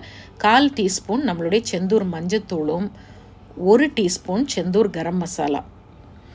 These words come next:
So, இருபத்திரெண்டு வகையான பாரம்பரியமான மசாலாஸ் எல்லாமே நம்ம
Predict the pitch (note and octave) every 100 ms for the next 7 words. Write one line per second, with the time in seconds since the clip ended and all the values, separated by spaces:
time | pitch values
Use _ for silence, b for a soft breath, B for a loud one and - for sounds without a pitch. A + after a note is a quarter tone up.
0 | B - F#3 F3+ F#3 A3 B3+ - G#3 F#3+
1 | F3+ F3+ F3 C4 - F3 F3 G3 G3 F#3+
2 | F#3 E3+ F3 A#3 E3+ - F3 F3+ F3+ E3
3 | D#3 D#3+ G3 A#3 E3 D#3+ -